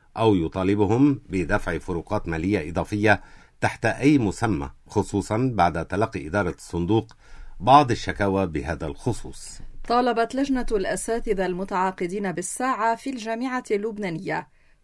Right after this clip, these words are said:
Speaker 2: ومن مبدأ المعاملة بالمثل بين جميع أفراد الهيئة التعليمية، باعتماد أجر الساعة بما لا يقل عن خمسين في المائة من الأجر الذي كان يتقاضاه الأستاذ المتعاقد قبل الأزمة المالية.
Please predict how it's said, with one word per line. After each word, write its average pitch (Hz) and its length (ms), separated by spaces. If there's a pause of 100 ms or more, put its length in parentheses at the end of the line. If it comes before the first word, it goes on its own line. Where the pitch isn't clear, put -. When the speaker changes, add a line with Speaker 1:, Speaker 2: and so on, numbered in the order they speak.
Speaker 2:
ومن 170 520
مبدأ 202 400 (100)
المعاملة 165 800
بالمثل 165 540
بين 151 260
جميع 175 420
أفراد 190 340
الهيئة 156 280
التعليمية، 214 680 (400)
باعتماد 254 600
أجر 208 240
الساعة 208 420
بما 165 300
لا 160 80
يقل 190 360
عن 185 160
خمسين 180 440
في - 140
المائة 196 340
من 175 180
الأجر 190 500
الذي 156 300
كان 214 220
يتقاضاه 185 1000 (440)
الأستاذ 196 560
المتعاقد 175 760
قبل 170 240
الأزمة 202 560
المالية. 180 600